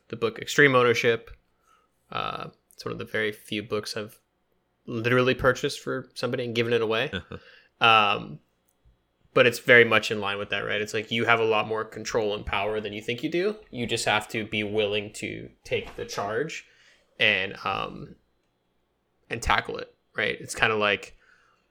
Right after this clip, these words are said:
Speaker 1: a lot of people's situations suck, especially with the pandemic, right? Everybody was going through something. Uh,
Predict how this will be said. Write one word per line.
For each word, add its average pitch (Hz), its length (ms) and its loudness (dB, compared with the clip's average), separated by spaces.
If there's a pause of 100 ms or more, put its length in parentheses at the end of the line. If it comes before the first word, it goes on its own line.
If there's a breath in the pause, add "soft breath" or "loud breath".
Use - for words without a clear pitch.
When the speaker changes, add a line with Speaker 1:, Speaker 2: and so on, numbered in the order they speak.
(1200 loud breath)
Speaker 1:
a 160 100 6
lot 139 200 12
of 139 60 6
people's 123 460 4
situations 113 640 0
suck, - 420 -2 (200)
especially - 320 -4
with 107 80 -6
the - 60 -20
pandemic, 107 680 -4
right? 120 180 0
Everybody 110 440 2
was 107 160 -6
going 104 260 -6
through 101 220 -8
something. 120 400 -8 (1160)
Uh, 113 500 0